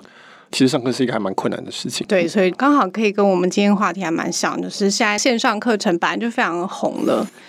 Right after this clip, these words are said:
Speaker 2: 但是疫情的关系，很多学校，特别是在美国的学校，都改成线上上课为主。
Speaker 1: 对，我上礼拜这一则文章讨论的是哈佛大学。疫情是大概是从三月开始嘛，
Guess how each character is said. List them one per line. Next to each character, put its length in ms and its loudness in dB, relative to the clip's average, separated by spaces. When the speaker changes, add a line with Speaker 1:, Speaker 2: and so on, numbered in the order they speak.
Speaker 2:
但 180 2
是 140 0
疫 120 2
情 200 2
的 100 4
关 220 2
系， 420 2
很 140 2
多 240 6
学 240 4
校， 400 0
特 100 -2
别 100 4
是 140 2
在 140 2
美 120 0
国 140 -2
的 140 0
学 200 0
校， 380 -2
都 180 2
改 160 -4
成 220 -6
线 240 0
上 400 -2
上 280 -2
课 200 0
为 240 0
主。 220 -2
Speaker 1:
对， 140 6
我 200 4
上 140 0
礼 60 2
拜 100 2
这 120 0
一 20 -2
则 380 -2
文 300 2
章 360 0
讨 180 -2
论 220 4
的 80 -2
是 680 2
哈 140 -2
佛 100 0
大 180 0
学。 280 -6
疫 100 6
情 180 2
是 80 -2
大 120 2
概 80 2
是 80 -12
从 180 -2
三 180 0
月 200 4
开 200 -2
始 220 -4
嘛， 240 -6